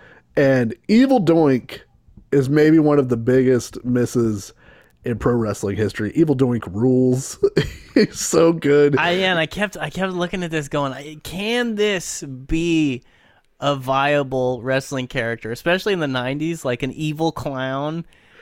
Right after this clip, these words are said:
Speaker 1: Yeah.
Speaker 2: I feel like you could have d-, take, he could have been taken a little more seriously.
Speaker 1: Uh, he comes out with a stogie.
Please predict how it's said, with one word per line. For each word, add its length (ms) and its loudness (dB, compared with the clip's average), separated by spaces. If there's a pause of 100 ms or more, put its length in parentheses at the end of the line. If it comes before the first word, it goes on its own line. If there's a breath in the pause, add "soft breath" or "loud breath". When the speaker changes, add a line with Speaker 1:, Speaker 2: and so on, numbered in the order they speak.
(200 soft breath)
Speaker 1:
Yeah. 140 -2 (180)
Speaker 2:
I 120 -6
feel 240 -6
like 240 -4
you 100 -4
could 220 0
have 380 -6
d-, 80 -8 (220)
take, 260 -2
he 240 -4
could 180 -2
have 80 -2
been 140 -4
taken 280 -2
a 60 -4
little 160 -2
more 160 -2
seriously. 640 -4 (560)
Speaker 1:
Uh, 280 0
he 160 0
comes 320 2
out 260 6
with 180 2
a 60 4
stogie. 720 4